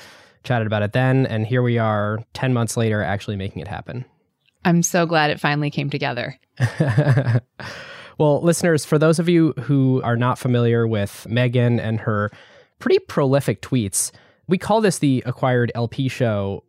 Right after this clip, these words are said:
Speaker 1: but most of the time, we're not actually talking about the interface between venture firms and their limited partners. Megan spends all of her time thinking about the interface between V C, private equity,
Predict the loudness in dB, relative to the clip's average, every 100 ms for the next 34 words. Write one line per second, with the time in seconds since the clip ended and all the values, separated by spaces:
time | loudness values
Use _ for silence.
0 | -10 -2 0 2 2 2 0 -2 0 0
1 | 2 0 -4 -8 -2 0 0 -2 -4 -4
2 | -2 -2 -2 -4 -8 -12 -12 -2 -2 0
3 | -2 -4 -6 -4 -2 -2 -4 -10 _ -10
4 | -8 -6 -4 -2 0 0 -2 -4 -4 -8
5 | -6 -6 -4 -6 -8 -12 _ _ -6 -2
6 | -2 -2 -2 -2 -2 -4 -4 -4 -2 -4
7 | -4 -4 -6 -6 -6 -6 -6 -12 -14 -18
8 | _ -18 -2 0 2 2 2 2 0 -2
9 | 2 4 6 4 2 -2 -2 -4 -4 -8
10 | -8 -4 0 2 2 2 0 -2 -4 -4
11 | -2 -4 -4 -6 -4 -4 -4 -10 -20 -20
12 | _ -4 -2 0 0 0 -2 -2 -2 -2
13 | -2 -2 -2 -2 -4